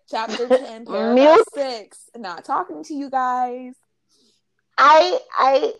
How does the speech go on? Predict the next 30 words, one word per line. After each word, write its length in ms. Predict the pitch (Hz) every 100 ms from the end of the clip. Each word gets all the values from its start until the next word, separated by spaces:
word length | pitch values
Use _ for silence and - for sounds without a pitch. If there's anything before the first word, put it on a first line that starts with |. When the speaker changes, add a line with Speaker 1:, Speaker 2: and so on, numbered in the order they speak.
| _
Speaker 2:
I 140 | 269 320
think 260 | 311 285
when 340 | 262 262 254 254 - 196
John 280 | 220 220 -
came 280 | 208 196
out, 260 | 170 165 -
when 120 | -
I 100 | 208
knew 300 | 220 214 214
John 180 | 214 196
was 160 | 190 185
about 240 | 185 175
to 80 | 190
drop, 400 | 180 160 - _ _ _ _ _ _ _ _ _ 185
um, 600 | 196 180 190 180 - _ _ _ _ _ _ _ _ _ _ - _
I 120 | 220 247
said 240 | - 220
it 160 | 160 -
point 260 | 202 190
blank, 240 | 175 165 -
I 80 |
wouldn't 240 | 175 175 160
be 80 | 156
around 180 | 156
for 80 | 185
three 200 | 180 165
days. 340 | 139 120 - _ _ _ _ _ _ _
I 80 | 226
said 260 | - 240 175
it 260 | - -